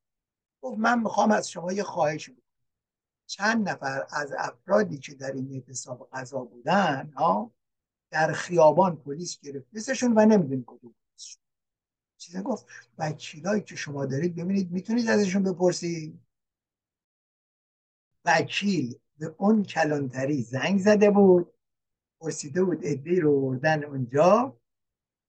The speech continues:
کلانتری گفته بود اینا هیچ مشکلی ندارن جز تشخیص هویتشون. یه مشکل دارن،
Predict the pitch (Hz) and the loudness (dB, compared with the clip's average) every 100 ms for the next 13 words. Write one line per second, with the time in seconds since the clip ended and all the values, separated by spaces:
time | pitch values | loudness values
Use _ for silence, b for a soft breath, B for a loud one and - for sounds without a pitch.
0 | - 180 190 185 175 180 214 180 - 190 | -2 2 4 4 2 2 2 0 -4 -6
1 | 196 214 180 196 190 214 185 180 165 - | -4 -4 -4 -2 -4 -6 -8 -8 -8 -10
2 | 180 208 240 214 226 226 233 226 226 196 | -4 -2 -2 -2 -2 0 0 -2 -2 -8
3 | - 202 226 262 240 226 220 - _ _ | -8 -2 4 4 4 0 -2 -4 _ _
4 | _ - 185 180 - 214 208 254 202 175 | _ -6 -4 -4 -6 -8 -4 0 2 2
5 | 156 156 131 - - - _ _ _ _ | 2 2 2 -8 -14 -16 _ _ _ _
6 | _ _ _ _ _ _ _ _ _ _ | _ _ _ _ _ _ _ _ _ _
7 | _ _ _ _ - 214 269 226 - 240 | _ _ _ _ 2 6 8 6 4 4
8 | 226 208 180 123 | 6 8 6 2